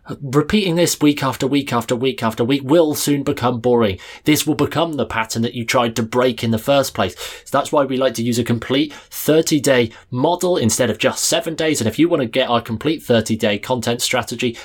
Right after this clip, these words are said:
head over to the successful mentalist dot com forward slash thirty. That's three zero, the number thirty. Uh, and you can just download the entire thing. We literally really wanna get this to you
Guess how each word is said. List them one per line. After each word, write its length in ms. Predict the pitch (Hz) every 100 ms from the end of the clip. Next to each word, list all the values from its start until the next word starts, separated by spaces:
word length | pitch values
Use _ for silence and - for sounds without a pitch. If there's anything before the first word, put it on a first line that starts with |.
| -
head 120 | 135
over 200 | 135 120
to 180 | 117 113
the 300 | 98 160 185
successful 560 | - - 123 110 117
mentalist 480 | 107 107 - 113 -
dot 180 | 139 135
com 260 | - 110 110 - _
forward 320 | 160 160 123
slash 340 | - 117 - -
thirty. 600 | - - 147 151 - 196
That's 220 | 139 104 -
three 320 | 117 113 110
zero, 340 | 98 127 127
the 140 | 123 98
number 300 | 98 160 -
thirty. 520 | - 110 110 131 120 - -
Uh, 180 | - 113
and 100 | 131
you 80 | 127
can 140 | 139 120
just 200 | 131 104
download 520 | 120 139 135 127 123
the 160 | 120
entire 340 | 120 113 117 113
thing. 180 | 135 113
We 120 | 107
literally 400 | 110 139 - 127
really 80 | 123
wanna 160 | 120
get 200 | 110 113
this 200 | 120 -
to 140 | - 139
you 240 | 107 104